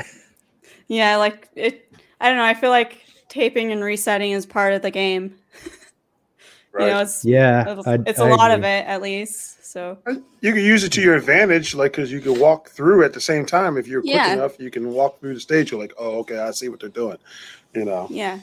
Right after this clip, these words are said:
Speaker 1: Right. It's just, I don't even have to think about it. So when I'm there, like, I'll go to reset, and they're like, "Oh, no, don't reset."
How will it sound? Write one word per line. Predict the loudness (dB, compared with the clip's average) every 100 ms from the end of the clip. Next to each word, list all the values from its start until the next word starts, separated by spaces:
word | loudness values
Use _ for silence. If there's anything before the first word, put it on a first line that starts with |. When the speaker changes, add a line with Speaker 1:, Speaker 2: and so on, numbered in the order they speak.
| _ _ _ _ _
Speaker 1:
Right. | 2 4
It's | 4
just, | -2 2
I | 2
don't | 2
even | -2 -4
have | -4
to | -6
think | -6 -6 -6
about | -4 -2 -2
it. | -6
So | -6
when | -4
I'm | -4 -2
there, | -2 -2 -4
like, | -6 -6
I'll | -4 -4
go | -2
to | -2
reset, | -2 -4 -4 -2 -2 -4 _ _ _ _ -12
and | -8
they're |
like, | -8 -10 -10
"Oh, | -8
no, | -6 -6
don't | -6 -4
reset." | -4 -6 -6 -6 -8